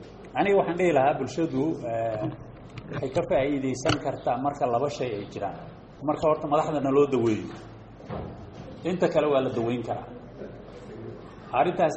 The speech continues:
aad baan ugu dhowahay, waxa weeyaan madaxda Soomaalida waan anugu qaar badan aan la kulmaa. Xafiiskooda markaad tagtid shaqadiisa ceebteedu kuu sheega. Shaqada uu isagu hayo ceebteedu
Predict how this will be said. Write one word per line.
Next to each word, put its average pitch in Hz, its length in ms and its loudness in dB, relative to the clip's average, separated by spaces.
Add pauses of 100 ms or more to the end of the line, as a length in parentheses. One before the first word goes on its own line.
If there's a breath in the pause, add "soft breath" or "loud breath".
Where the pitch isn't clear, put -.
aad 185 360 6
baan 147 180 2
ugu 156 240 0
dhowahay, 151 500 4
waxa 147 260 -2
weeyaan 143 360 2
madaxda 151 300 0
Soomaalida 135 580 0
waan 139 280 2
anugu 139 540 -2 (100)
qaar 147 260 4
badan 139 260 2
aan 131 140 0
la 143 80 4
kulmaa. 143 420 -2 (220)
Xafiiskooda 143 640 0
markaad 147 340 0
tagtid 156 320 -6
shaqadiisa 151 680 0 (120)
ceebteedu 143 600 2
kuu 113 200 -4
sheega. 101 300 -6 (1300)
Shaqada 143 280 2
uu 131 120 -4
isagu 160 280 4
hayo 113 300 2 (1080)
ceebteedu 156 500 4